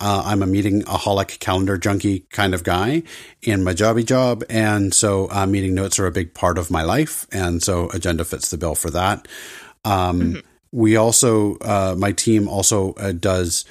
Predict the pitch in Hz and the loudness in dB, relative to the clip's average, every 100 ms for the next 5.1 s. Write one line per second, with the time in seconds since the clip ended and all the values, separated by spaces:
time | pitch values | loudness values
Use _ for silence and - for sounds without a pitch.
0 | - - 107 90 92 92 101 104 107 110 | -16 -6 -2 0 0 2 2 4 2 2
1 | 104 95 92 82 - - 123 113 110 107 | 0 0 0 -4 -8 0 2 4 4 2
2 | - 107 101 - 101 92 92 92 101 - | 2 2 2 2 2 0 0 0 0 -6
3 | _ - 104 104 151 - - - - 101 | _ 0 2 2 -2 0 -2 0 0 2
4 | 87 85 - - - - 113 110 104 101 | 2 -2 -6 -18 -10 0 2 4 4 0